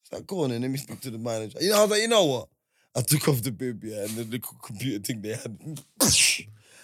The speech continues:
I dashed it on the floor. And then outside in the car park, it's got, like, Sony up in, like, what's the white f-, roses called? You know what I'm saying, innit?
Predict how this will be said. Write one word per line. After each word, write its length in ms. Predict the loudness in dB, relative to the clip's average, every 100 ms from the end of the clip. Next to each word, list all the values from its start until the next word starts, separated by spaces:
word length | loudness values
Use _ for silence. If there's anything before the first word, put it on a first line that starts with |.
| 0 4
I 40 |
dashed 340 | 6 8 8 8
it 60 |
on 100 | 8
the 80 | 6
floor. 580 | 2 2 2 2 0 -6 -14 _ -20 -20 _ -2
And 160 | 2
then 160 | 2 4
outside 540 | 6 8 6 6 6 6
in 80 | 2
the 80 |
car 260 | 2 4 4
park, 200 | 2 -4
it's 120 | -4 -2
got, 180 | -2 -2
like, 240 | -2 -4 -6 _ _ _ _ _ _ -10 -6
Sony 580 | -4 2 4 4 2 0 -2
up 180 | -4 -2
in, 140 | -2 -2
like, 520 | -4 -8 _ -16 -16 _ _ _ _ _ _
what's 160 | -8 -2
the 80 | 4
white 280 | 6 6
f-, 100 | 2 -8 -12 -6
roses 460 | -2 -2 -6 -10
called? 340 | -14 -14 -12 -6
You 80 | -2
know 60 |
what 60 | -2
I'm 60 |
saying, 200 | -2 -4 -2 -4
innit? 140 | -6